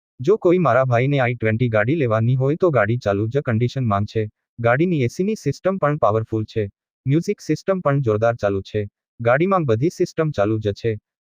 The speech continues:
ગાડીમાં કોઈ જાતનો પણ ફોલ્ટ નથી. બે હજાર બાર નું મોડેલ છે, થર્ડ ત્રીજો ઓનર ગાડી છે, છોટાઉદેપુર પાર્સિંગ છે. ટાયર પણ પંચ્યાસી ટકા છે.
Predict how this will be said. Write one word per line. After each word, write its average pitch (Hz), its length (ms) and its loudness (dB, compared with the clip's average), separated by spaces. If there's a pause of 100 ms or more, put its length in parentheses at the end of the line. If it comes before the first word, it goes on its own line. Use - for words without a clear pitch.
ગાડીમાં 175 420 2
કોઈ 120 200 2
જાતનો 113 360 -2
પણ 170 200 -2
ફોલ્ટ 117 260 0
નથી. 107 320 -2 (280)
બે 113 140 2
હજાર 143 300 2
બાર 113 220 2
નું 127 200 0
મોડેલ 107 300 0
છે, 135 180 -4 (240)
થર્ડ 143 180 -2
ત્રીજો 123 360 2
ઓનર 123 200 0
ગાડી 101 280 0
છે, - 180 -4 (360)
છોટાઉદેપુર 151 680 0
પાર્સિંગ 110 460 0
છે. 95 180 -4 (800)
ટાયર 165 220 4
પણ 180 240 0
પંચ્યાસી 123 480 0
ટકા 117 220 -2
છે. 110 200 -4